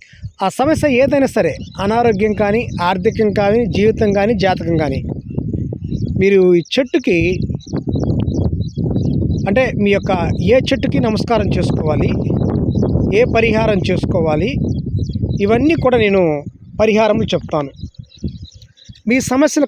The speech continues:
ఖచ్చితంగా పరిష్కారం అవుతాయి. అంటే నేను చెప్పేవన్నీ కూడా ప్రకృతికి సంబంధించినవి మీ సమస్యలకి. కాబట్టి ఏ చెట్టుకి ఎప్పుడు నమస్కారం చేసుకొని, ఏ మూలికను ఎలా ఉపయోగించుకుంటే మీ సమస్యలు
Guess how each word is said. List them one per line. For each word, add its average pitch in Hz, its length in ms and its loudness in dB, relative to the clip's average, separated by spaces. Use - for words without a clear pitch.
ఖచ్చితంగా 254 460 0
పరిష్కారం 190 460 2
అవుతాయి. 139 260 -8
అంటే 262 180 2
నేను 233 200 2
చెప్పేవన్నీ 269 480 2
కూడా 262 200 2
ప్రకృతికి 254 500 -4
సంబంధించినవి 202 680 -2
మీ 196 60 2
సమస్యలకి. - 480 -2
కాబట్టి 285 280 0
ఏ - 20 6
చెట్టుకి 294 360 0
ఎప్పుడు 277 260 -4
నమస్కారం 247 480 2
చేసుకొని, 226 460 0
ఏ - 20 6
మూలికను 240 320 2
ఎలా 214 160 4
ఉపయోగించుకుంటే 196 600 -2
మీ 190 80 0
సమస్యలు 202 360 -4